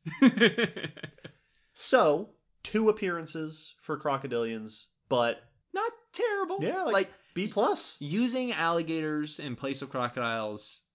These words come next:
Speaker 1: uh, I can't count how many T V shows I've seen do, like, going to another country's expensive, and then getting area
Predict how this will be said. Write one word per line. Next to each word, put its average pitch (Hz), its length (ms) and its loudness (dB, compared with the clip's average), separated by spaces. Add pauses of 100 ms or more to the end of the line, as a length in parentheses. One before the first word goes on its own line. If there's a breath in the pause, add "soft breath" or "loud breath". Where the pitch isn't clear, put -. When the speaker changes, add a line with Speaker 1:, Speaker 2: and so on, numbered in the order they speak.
Speaker 1:
uh, 131 40 -8 (680)
I 131 220 -2
can't 143 420 -8 (120)
count 139 300 -4
how 123 140 -6
many 113 480 -8
T 143 220 -8
V 127 140 -2
shows 107 760 -8 (320)
I've 117 160 -6
seen 113 240 -6
do, 107 120 -6
like, 117 280 -2 (560 soft breath)
going 180 420 4
to 170 140 0
another 143 260 0
country's 135 460 -4
expensive, 113 840 -4 (260)
and 135 220 0
then 123 400 -4 (300)
getting 131 580 -2 (540)
area 151 500 2